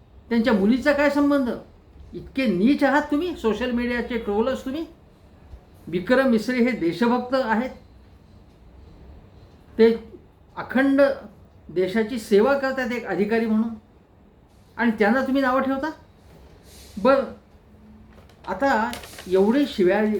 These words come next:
दिल्या त्यांना, लाखोली वाहिली. आता तुम्हाला सांगतो की इतके नीच लोक आहेत हे की अत्यंत अश्लाघ्य भाषेत ती टीका करतात.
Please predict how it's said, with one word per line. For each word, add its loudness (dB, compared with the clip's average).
दिल्या 0
त्यांना, -8
लाखोली -2
वाहिली. -6
आता -4
तुम्हाला 0
सांगतो -6
की -10
इतके -2
नीच -4
लोक 0
आहेत -4
हे -8
की -4
अत्यंत -2
अश्लाघ्य -2
भाषेत -2
ती -4
टीका -4
करतात. -4